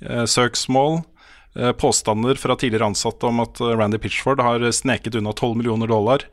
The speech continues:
som egentlig skulle gå til bonusutbetaling til de ansatte, at han har banket opp stemmeskuespilleren til Claptrap i en hotellobby, er jo påstanden. Altså, det er bare masse sanne ting, da. <laughs> Det er jo et sirkus ut like dette her.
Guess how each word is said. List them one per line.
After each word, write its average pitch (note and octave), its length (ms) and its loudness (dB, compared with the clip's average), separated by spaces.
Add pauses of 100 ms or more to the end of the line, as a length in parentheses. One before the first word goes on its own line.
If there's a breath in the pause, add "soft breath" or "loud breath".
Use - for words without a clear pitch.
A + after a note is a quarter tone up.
(220 soft breath)
som - 160 -6
egentlig A#2 260 -2
skulle B2 220 -2
gå A#2 180 4
til A#2+ 100 -4
bonusutbetaling G#2+ 800 -2
til A#2 100 -4
de A#2 80 2
ansatte, A#2 500 0 (380 loud breath)
at - 140 0
han A#2+ 80 4
har A#2+ 100 4
banket A2+ 480 -2
opp A2+ 280 0
stemmeskuespilleren G#2+ 920 0
til A2+ 260 -2
Claptrap - 560 -4
i B2 80 -2
en A#2 100 0
hotellobby, G#2 640 0 (200)
er B2 160 0
jo A#2 40 -4
påstanden. B2+ 520 0 (320 loud breath)
Altså, - 160 0
det C#3 80 4
er C#3 240 -2
bare C3 460 0
masse B2 280 0
sanne G2+ 240 0
ting, G2+ 160 0
da. G2+ 100 -4 (280)
<laughs> - 880 -6
Det C#3 120 0
er A#2 180 0
jo C#3+ 60 4
et C#3 80 2
sirkus A#2+ 540 0
ut A2+ 160 -2
like A2+ 240 -2
dette G2 220 -4
her. B2+ 120 2